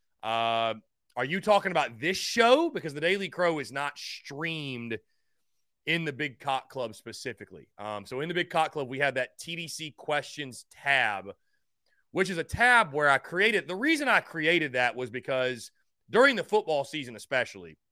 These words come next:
the questions flood in. And so if you want your question to stand out, right,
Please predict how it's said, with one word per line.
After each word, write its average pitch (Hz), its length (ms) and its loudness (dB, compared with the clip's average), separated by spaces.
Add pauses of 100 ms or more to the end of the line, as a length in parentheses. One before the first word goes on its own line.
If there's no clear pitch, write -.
(760)
the - 80 -10
questions 185 640 -2
flood 131 400 -2
in. 90 160 -12 (720)
And 143 120 -4
so 185 140 0
if 156 100 -4
you 202 140 -4
want 226 320 0
your 202 120 2
question 185 560 0
to 139 100 -8
stand 160 480 -4
out, 113 240 0 (220)
right, 120 280 0